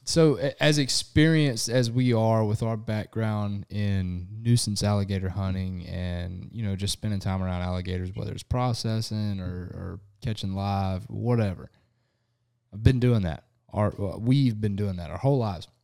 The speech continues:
<clears throat> I made a solo hunt a couple of years ago that I've told these guys about probably twenty thousand times. Just rolling out there, dude, and seeing sixteen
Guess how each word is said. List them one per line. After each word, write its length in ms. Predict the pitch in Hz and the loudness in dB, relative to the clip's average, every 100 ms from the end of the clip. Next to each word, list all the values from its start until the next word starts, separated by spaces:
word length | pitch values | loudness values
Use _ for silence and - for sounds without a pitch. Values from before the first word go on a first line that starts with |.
| - | -4
<clears throat> 60 | 165 120 - _ - | -2 -2 -6 _ -2
I 60 | |
made 140 | 139 151 | 2 2
a 40 | |
solo 360 | 123 160 151 127 | 4 4 6 6
hunt 240 | 127 120 - | 4 2 0
a 40 | |
couple 220 | 117 117 117 | -2 0 2
of 60 | |
years 200 | 117 110 | 0 -2
ago 180 | 104 110 | 0 0
that 80 | 107 | 2
I've 220 | 107 104 | 0 -2
told 220 | - 110 101 | -2 -2 -2
these 180 | 104 | -4
guys 220 | 98 98 95 | -2 -2 0
about 280 | 92 90 | -2 -2
probably 280 | - 104 85 - | -2 -2 -4 -8
twenty 300 | - 117 104 - | -8 -4 -6 -4
thousand 400 | 101 104 95 90 | -4 -4 -6 -8
times. 440 | - 95 80 71 - _ _ _ _ _ _ | -10 -10 -10 -12 -18 _ _ _ _ _ _
Just 180 | 127 - | -8 -2
rolling 320 | 107 120 156 | 4 4 6
out 200 | 101 117 | 4 2
there, 160 | - 147 | 4 2
dude, 340 | 143 147 147 143 _ _ _ _ | 4 2 0 -4 _ _ _ _
and 160 | 104 101 | -8 -4
seeing 500 | - 113 107 92 80 _ _ _ _ _ _ _ _ | 0 2 2 -2 -8 _ _ _ _ _ _ _ _
sixteen 960 | - - 131 - - 127 127 127 120 | -4 2 2 2 0 2 2 2 0